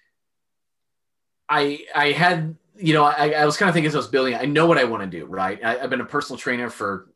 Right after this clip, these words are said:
a decade and, and have multiple personal training studios and love doing what I'm doing.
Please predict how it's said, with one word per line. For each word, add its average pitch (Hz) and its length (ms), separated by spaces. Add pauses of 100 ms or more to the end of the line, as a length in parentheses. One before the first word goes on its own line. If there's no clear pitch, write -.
(920)
a - 40 (120)
decade 127 540
and, 107 160
and 104 400 (220)
have 127 360
multiple 135 420
personal 127 380
training 123 300
studios 113 640
and 95 220 (420)
love 127 200
doing 123 240
what 110 80
I'm 98 120
doing. 160 440